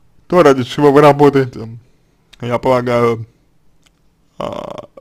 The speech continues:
про это тут мо-, можно сказ-, сказать. И опять же, и опять же,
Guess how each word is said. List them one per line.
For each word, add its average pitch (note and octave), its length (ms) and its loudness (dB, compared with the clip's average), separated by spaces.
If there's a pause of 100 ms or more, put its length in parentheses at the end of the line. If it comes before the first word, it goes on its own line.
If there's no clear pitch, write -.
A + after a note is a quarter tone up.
(120)
про C#3+ 120 2
это A#2+ 420 0 (800)
тут A2+ 300 -12 (1200)
мо-, C3 260 -6
можно B2+ 560 -6 (360)
сказ-, - 320 -10 (240)
сказать. A#2 440 -6 (1800)
И - 140 -6
опять F#3+ 680 2
же, - 160 -12 (720)
и - 60 -6
опять D3 540 4
же, - 160 -12